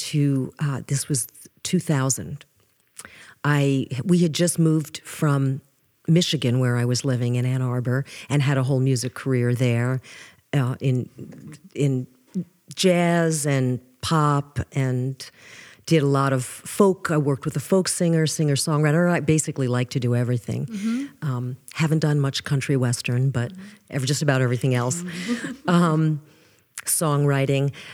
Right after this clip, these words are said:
Speaker 1: And didn't, we, we moved here in, in, uh, the summer of ninety-seven, and I didn't know a soul, and we were living in Glen Ellen at the time, which is a very small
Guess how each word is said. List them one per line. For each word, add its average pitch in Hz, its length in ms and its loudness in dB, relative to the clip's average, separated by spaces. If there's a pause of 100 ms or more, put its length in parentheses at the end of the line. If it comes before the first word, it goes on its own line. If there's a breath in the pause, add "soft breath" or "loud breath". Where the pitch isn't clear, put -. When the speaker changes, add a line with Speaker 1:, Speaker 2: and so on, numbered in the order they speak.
(240 loud breath)
Speaker 1:
And 170 500 4 (760)
didn't, 208 400 2
we, 190 180 2
we 190 140 6
moved 185 220 2
here 156 180 4
in, 147 160 2
in, 139 400 2 (120)
uh, 127 320 2
the 135 100 -2
summer 143 400 0
of 127 120 0
ninety-seven, 127 800 0 (260)
and 135 600 -4 (560)
I 135 440 0 (100)
didn't 131 320 2
know 127 160 0
a 110 60 -2
soul, 123 520 -2 (160)
and 123 260 -2
we 127 100 -2
were 127 120 -4
living 123 300 -2
in 123 80 -2
Glen 127 260 -4
Ellen 123 300 -2
at 120 100 -6
the 127 80 -8
time, 120 360 -2
which 127 180 -6
is 127 100 -6
a 123 60 -2
very 123 200 -2
small 123 520 -2